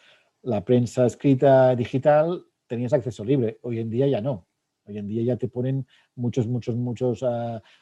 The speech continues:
ah, problemas para acceder a la información, ¿no? Y aquí sí que tenemos un problema porque si antes tú con el periódico de papel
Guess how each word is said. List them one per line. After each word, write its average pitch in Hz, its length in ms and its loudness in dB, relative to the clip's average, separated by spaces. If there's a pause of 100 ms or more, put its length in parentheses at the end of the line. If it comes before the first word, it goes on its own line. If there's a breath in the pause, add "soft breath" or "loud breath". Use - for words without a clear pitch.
(140 soft breath)
ah, 113 640 -4 (120)
problemas 123 400 2
para 127 120 0
acceder 120 300 -2
a 123 60 -2
la 120 80 -2
información, 90 600 -12
¿no? 135 200 -12 (800 loud breath)
Y 135 180 8
aquí 143 360 8
sí 170 100 6
que 151 120 8
tenemos 147 260 4
un 147 100 0
problema 143 300 4
porque 135 180 -2
si 127 140 -2
antes 143 400 -2
tú 160 100 -2
con 135 140 -4
el 110 140 -4
periódico 139 420 0
de 143 80 0
papel 131 480 0